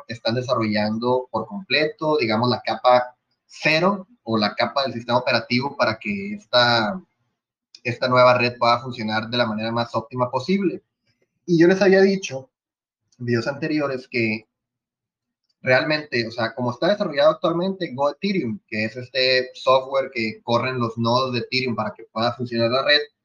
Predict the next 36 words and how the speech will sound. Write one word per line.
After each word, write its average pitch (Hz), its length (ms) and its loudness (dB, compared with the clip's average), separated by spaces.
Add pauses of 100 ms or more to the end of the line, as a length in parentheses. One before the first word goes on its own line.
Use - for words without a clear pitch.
(680)
eh, 113 760 2
pues, 127 400 0
u-, 143 200 -6
utiliza 143 380 -2
el 160 100 -4
código 156 360 -2
que 139 80 -4
la 127 80 0
Ethereum 139 280 -10
Foundation, 131 720 -2 (420)
pues, 117 220 -6
desarrolló 120 560 2
en 175 140 -10
conjunto 127 360 -4
con 135 160 -6
sus, 117 300 -6
creo 117 180 0
que 117 120 -12
son 120 160 -4
cinco 143 420 -6
desarrolladores 104 540 -4
de 110 80 -4
Golang. 127 440 2 (800)
Ahora, 113 500 4 (380)
estos 156 300 0
cinco 202 240 2
desarrolladores 160 480 2
de 180 80 4
Golang 156 380 2
que 123 80 -4
hicieron 113 280 -2
este 131 300 -8
código 131 320 -4
de 101 80 -6
Go 110 300 2
Ethereum, 131 640 0